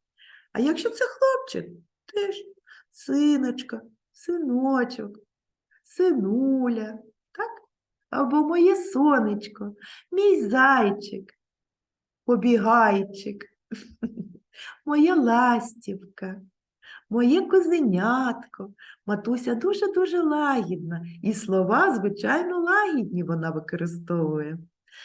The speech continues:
Молодці, дітки, ви дуже багато знаєте про своїх матусь.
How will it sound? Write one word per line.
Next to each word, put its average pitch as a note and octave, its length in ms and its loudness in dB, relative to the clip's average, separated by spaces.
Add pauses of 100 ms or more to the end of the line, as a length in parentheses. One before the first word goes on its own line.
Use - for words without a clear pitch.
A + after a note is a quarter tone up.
(320)
Молодці, A3 480 2
дітки, F3 420 -4
ви F3+ 100 0
дуже G#3 320 0
багато F#3 720 -4
знаєте F3+ 520 -6
про F3+ 220 -6
своїх F3 500 -6
матусь. E3+ 540 -6